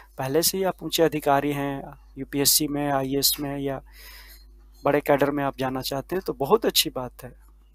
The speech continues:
but जब तक आप यहाँ पढ़ रहे हैं, तब तक तो आप यूपीएससी के ऑफिसर तो नहीं है ना, इसलिए आपको स्टूडेंट बन के ही यहाँ पे पढ़ना होगा। और स्टूडेंट यदि बनते हैं तो ही इस क्लास में आपको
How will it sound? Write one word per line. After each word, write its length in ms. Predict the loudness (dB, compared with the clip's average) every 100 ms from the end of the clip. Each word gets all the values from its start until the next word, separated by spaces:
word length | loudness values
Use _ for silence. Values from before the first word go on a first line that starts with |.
| -6
but 100 | -4
जब 220 | 0 0 2 2
तक 100 | 2 2
आप 240 | 2 0 -2
यहाँ 240 | -4 -4 0
पढ़ 140 | 2
रहे 200 | 4 2
हैं, 100 | 0 -4
तब 100 | -8 -4
तक 120 | -6 -2
तो 60 |
आप 140 | -2 -2
यूपीएससी 540 | -8 -10 -6 -2 -2 -2
के 200 | -6 -8 -10 -20 -20 -20 -20 _ _
ऑफिसर 380 | -4 2 2 2
तो 140 | -2 -2
नहीं 220 | 0 0
है 120 | -2
ना, 200 | -6 -10 _ _ _ _
इसलिए 320 | -2 2 0
आपको 460 | 0 -2 -2 0 -2
स्टूडेंट 420 | 0 0 0 0
बन 260 | -4 -4 -4
के 160 | -2
ही 200 | 0 0 -2
यहाँ 200 | -2 -4
पे 140 | -6
पढ़ना 340 | -6 -6 -8
होगा। 320 | -10 -14 -18 -20 _ _ -20 -20 -20 _ -20 -6 -2
और 140 | -2 -2
स्टूडेंट 440 | -4 0 -2 0
यदि 200 | -2 0
बनते 380 | -2 -4 -2 -2
हैं 200 | -2 -4 -12 -20 -20 -10 2
तो 100 | 4
ही 160 | 6
इस 120 | 4 4
क्लास 380 | 4 4 4 0
में 80 | -6
आपको 400 | -8 -8 -10